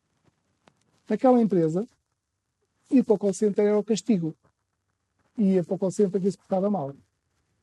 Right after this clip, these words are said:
Ela ficou incomodada por ir para o call center e de maneira que disse a quem a quis ouvir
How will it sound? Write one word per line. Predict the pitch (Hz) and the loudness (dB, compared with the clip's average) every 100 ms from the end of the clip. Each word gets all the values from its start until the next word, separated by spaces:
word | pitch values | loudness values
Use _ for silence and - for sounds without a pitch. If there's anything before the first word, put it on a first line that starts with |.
| _ _ _ _ _ _ _ _ _ _ | _ _ _ _ _ _ _ _ _ _
Ela | 254 240 | 8 8
ficou | 214 208 226 | 6 0 0
incomodada | 226 214 190 185 | 0 0 0 -2
por | 190 | -2
ir | 196 185 | -2 0
para | 202 | 0
o | |
call | 214 | 0
center | 220 262 262 269 | 0 0 2 2
e | 262 | 0
de | 240 | 0
maneira | 254 240 247 | 2 2 2
que | - 254 | 0 0
disse | 254 254 - | 4 4 4
a | 190 | -2
quem | 196 | -2
a | 170 | -4
quis | 180 180 | -4 0
ouvir | 214 196 240 | 0 2 2